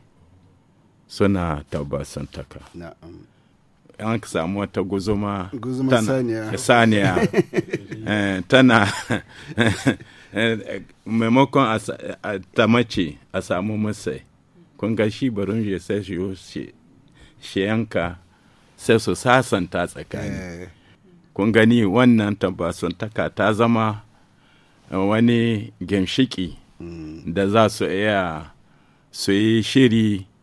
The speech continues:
Speaker 1: da gaugawa cikin wannan al'amari.
Speaker 2: Na'am.
Speaker 1: Amma tabbasuntaka da an ka sani wadda ake yi kuma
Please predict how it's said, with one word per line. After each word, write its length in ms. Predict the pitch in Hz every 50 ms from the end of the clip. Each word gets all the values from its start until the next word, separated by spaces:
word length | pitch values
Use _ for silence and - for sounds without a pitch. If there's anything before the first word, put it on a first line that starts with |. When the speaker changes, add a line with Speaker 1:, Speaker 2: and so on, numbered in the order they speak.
| _ _ _ _
Speaker 1:
da 180 | - 78 90 90
gaugawa 760 | 80 98 101 104 92 98 107 98 101 101 101 104 101 98 101 98 95 - _ _ _ -
cikin 260 | - 104 - - 98
wannan 480 | 107 104 92 85 87 90 85 80 82 - - _ _ _ _ _ _ _ _ _ -
al'amari. 640 | 90 82 60 - - 87 80 80 76 65 65 71 69 - -
Speaker 2:
Na'am. 360 | 95 87 - - - - 76 - - - - _ -
Speaker 1:
Amma 280 | - 95 107 127 160 180
tabbasuntaka 920 | 180 - 143 127 113 117 113 107 - 131 120 120 - 151 143 - 143 113 110
da 180 | 104 92 85 95
an 140 | 117 123 110
ka 140 | - 107 92
sani 420 | - - 104 101 98 85 67 65
wadda 320 | - 98 113 107 - 76 71
ake 260 | 95 98 - - 92
yi 180 | 87 92 85
kuma 400 | 76 - - 80 73 82 69 53